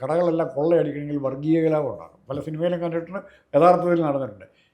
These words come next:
ശബരിമല ഇനി, ഇനി ബാക്കിയുള്ളതും കൂടെ കൊള്ളയടിച്ചുകൊണ്ട് പോയാൽ അവിടെ ഒരു സംഘർഷം, തിക്കിലും തിരക്കിലും പെട്ട് അഞ്ചോ ആറോ പേര് മരിക്കുമോ, അല്ല അതിൽ കൂടുതൽ മരിക്കുമോ, സംഘർഷമുണ്ടായാൽ ആ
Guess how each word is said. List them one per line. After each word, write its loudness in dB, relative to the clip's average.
ശബരിമല 2
ഇനി, -2
ഇനി -4
ബാക്കിയുള്ളതും -2
കൂടെ -2
കൊള്ളയടിച്ചുകൊണ്ട് -2
പോയാൽ -4
അവിടെ -6
ഒരു -12
സംഘർഷം, -8
തിക്കിലും -6
തിരക്കിലും -4
പെട്ട് -8
അഞ്ചോ -6
ആറോ -2
പേര് -6
മരിക്കുമോ, -8
അല്ല -2
അതിൽ -12
കൂടുതൽ -2
മരിക്കുമോ, -6
സംഘർഷമുണ്ടായാൽ -2
ആ 2